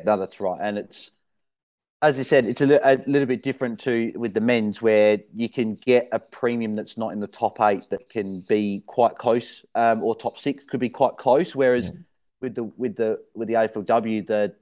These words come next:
Speaker 1: the top scorers are the best scorers, and
Speaker 2: Yeah,
Speaker 1: they're
Speaker 2: exactly.
Speaker 1: best scorers by a fair way as well.
Speaker 2: And next season's gonna be super interesting. I'm not sure if you've heard, but the plan, and it, it hasn't been confirmed, but the A F L said the plan with the draft before next season,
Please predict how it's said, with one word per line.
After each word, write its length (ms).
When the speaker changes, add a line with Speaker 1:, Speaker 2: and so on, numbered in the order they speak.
Speaker 1:
the 60
top 340
scorers 540
are 320
the 100
best 260
scorers, 380
and 300
Speaker 2:
Yeah, 120
Speaker 1:
they're 160
Speaker 2:
exactly. 180
Speaker 1:
best 120
scorers 280
by 200
a 40
fair 260
way 160
as 120
well. 220
Speaker 2:
And 140
next 200
season's 280
gonna 140
be 80
super 220
interesting. 300
I'm 120
not 140
sure 200
if 160
you've 200
heard, 380
but 220
the 80
plan, 540
and 160
it, 100
it 140
hasn't 200
been 120
confirmed, 640
but 120
the 60
A 60
F 120
L 140
said 160
the 80
plan 560
with 180
the 80
draft 640
before 300
next 220
season, 440